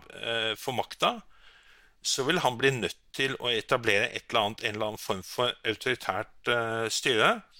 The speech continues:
Eh, men hvis han kunne klart å etablert et autoritært styre, altså et styre hvor,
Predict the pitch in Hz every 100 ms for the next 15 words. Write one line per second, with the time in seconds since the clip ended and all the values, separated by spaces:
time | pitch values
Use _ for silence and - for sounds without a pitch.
0 | - - - - - - - 139 135 139
1 | 139 - 147 151 165 151 - 143 120 143
2 | 151 156 - - _ - - 131 117 147
3 | - - 143 143 - - 131 - 139 117
4 | - 131 - - 123 139 143 123 113 -
5 | - - - 135 110 143 123 - 143 120
6 | - - 143 104 120 127